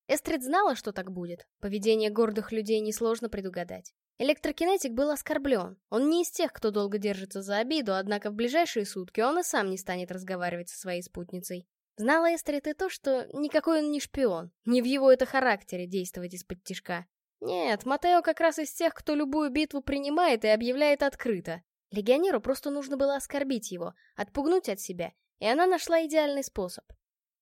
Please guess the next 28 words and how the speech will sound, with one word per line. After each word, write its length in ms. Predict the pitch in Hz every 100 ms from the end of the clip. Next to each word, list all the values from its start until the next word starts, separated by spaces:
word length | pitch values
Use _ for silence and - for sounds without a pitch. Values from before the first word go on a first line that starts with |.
| _ -
Эстрид 340 | 202 - 202
дождалась, 520 | 202 202 202 202 196
пока 300 | - 208 196
электрокинетик 800 | 190 190 - 202 214 202 202 202
доберется 480 | 202 202 196 190 208
до 160 | 202
дома 300 | 208 294 254
и 40 | 185
скроется 400 | - 220 226 233
за 140 | 233
дверью. 420 | 220 196 175 185 - _ -
Теперь 320 | 214 247 294
можно 260 | 311 311
было 240 | 294 202 185
приступать. 640 | 196 - 220 214 - - _ _ _ _ _ _
Между 260 | 220 233 262
куполами 520 | - 247 262 254 247
теплиц 480 | 240 247 294 339 -
тянулись 420 | - 240 285 277
дорожки, 460 | - 294 277 - 180
окруженные 580 | 175 202 202 190 180 180
цветами. 600 | 220 220 202 170 170 - _ _
Эстрид 440 | 208 220 226 214
прошла 360 | - 214 - 220
по 160 | 214 214
одной 300 | 202 208 208
из 120 | 214
них, 160 | 277